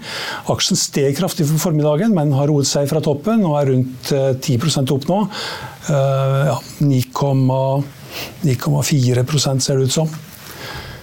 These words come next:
til, eh, tretten øre. T K tjue tredve meldte i morgentimene at det har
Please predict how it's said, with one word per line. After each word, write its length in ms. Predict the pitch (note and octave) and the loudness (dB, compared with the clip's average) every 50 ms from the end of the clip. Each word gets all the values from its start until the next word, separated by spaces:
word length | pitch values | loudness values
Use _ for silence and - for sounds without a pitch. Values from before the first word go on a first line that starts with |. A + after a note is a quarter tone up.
| - - - - | -20 -20 -14 -6
til, 360 | - - D#3 C#3 C#3 C#3 C#3 | -2 0 2 2 2 2 2
eh, 120 | C#3+ C#3+ C3 | 2 2 2
tretten 340 | - E3 C3+ - - D3 C#3+ | 0 -2 -4 -2 -2 -2 0
øre. 160 | C3+ C3 - - - - - - - - - - - - - - - - - - - - | 0 -2 -4 -8 -20 -20 -20 -20 -20 -20 -20 -18 -18 -18 -16 -14 -14 -14 -14 -14 -8 -4
T 180 | - G3+ F3+ | -2 -2 -2
K 120 | D#3+ - G3 | 0 -2 -2
tjue 280 | F#3 - G#3 F3 F3 E3 | 0 0 0 0 0 2
tredve 360 | F3+ G3 F3+ D#3 D3+ G#3+ A#3+ | 0 0 0 0 0 0 0
meldte 320 | A3 G3 F3 - - F3+ | 0 0 0 -2 0 0
i 80 | E3 D#3+ | 2 2
morgentimene 720 | E3 F3 D#3 D3 C3 D3 D3+ C3+ C3+ D#3 F3+ G3 G#3 G3+ | 2 2 2 0 0 0 0 0 0 0 0 0 0 -2
at 120 | E3 - - | -2 -4 -2
det 120 | F3+ D3+ | -2 -2
har 280 | C3+ C#3 C3+ C3 C3+ | 0 2 2 2 2